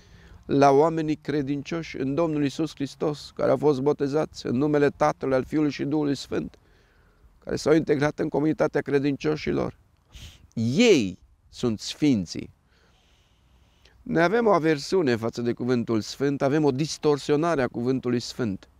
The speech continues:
Aversiunea noastră spune că nu există sfinți astăzi decât cei de pe pereți, cei care sunt în veșnicie. Și distorsionarea termenului nostru despre sfânt este următoarea. Avem imaginea unui sfânt sfrijit,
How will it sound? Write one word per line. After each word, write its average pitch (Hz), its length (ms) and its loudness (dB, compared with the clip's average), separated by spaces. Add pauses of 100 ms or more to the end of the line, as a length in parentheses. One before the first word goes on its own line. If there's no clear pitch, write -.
(1200)
Aversiunea 156 460 4
noastră 175 300 -4
spune 156 240 -4
că 156 100 -4
nu 156 80 0
există 143 280 -2
sfinți 202 440 -6
astăzi 151 380 -4
decât 139 260 -4
cei 139 160 -2
de 127 80 4
pe 117 140 0
pereți, 143 320 0
cei 139 200 -2
care 127 420 0
sunt - 540 -8 (280)
în 113 140 -6
veșnicie. 117 640 -4 (2000)
Și - 100 -10
distorsionarea 131 760 0
termenului 131 480 2
nostru 139 280 -2
despre 120 300 -4
sfânt 139 400 -6 (880)
este 139 260 -2
următoarea. 131 680 2 (260)
Avem 143 260 -2
imaginea 135 640 2
unui 123 240 2
sfânt 151 420 -4
sfrijit, 123 580 -2